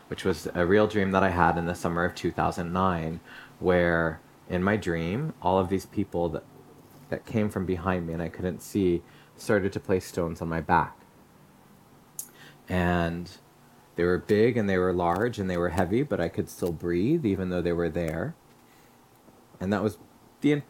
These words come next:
pretty much the entirety of the dream. It was place-based. I knew where it was. Well,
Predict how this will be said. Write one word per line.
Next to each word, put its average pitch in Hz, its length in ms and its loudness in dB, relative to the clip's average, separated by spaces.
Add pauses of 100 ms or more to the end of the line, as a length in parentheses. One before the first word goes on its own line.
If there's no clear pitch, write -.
(120)
pretty 196 160 4
much 165 220 0
the 127 100 4
entirety 107 560 6
of 90 140 2
the 95 80 2
dream. 82 420 -2
It - 80 0
was 95 160 2
place-based. - 720 0
I 90 80 -2
knew 90 200 0
where 82 200 2
it - 80 -4
was. 65 400 -4 (120)
Well, 90 280 0